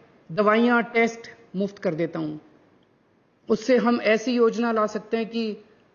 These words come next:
दिल्ली में अगर किसी का भी एक्सीडेंट होगा, तो दिल्ली सरकार उसका सारा इलाज मुफ्त कराती है।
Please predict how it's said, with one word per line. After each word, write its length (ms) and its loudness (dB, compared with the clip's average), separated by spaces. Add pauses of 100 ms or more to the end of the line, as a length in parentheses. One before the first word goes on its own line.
(300)
दिल्ली 280 -2
में 120 0
अगर 180 0
किसी 420 -4
का 120 0
भी 140 0
एक्सीडेंट 520 0
होगा, 400 -2 (960)
तो 60 2
दिल्ली 280 2
सरकार 380 0
उसका 220 -2
सारा 320 -2
इलाज 280 0
मुफ्त 260 -6
कराती 440 -10
है। 160 -16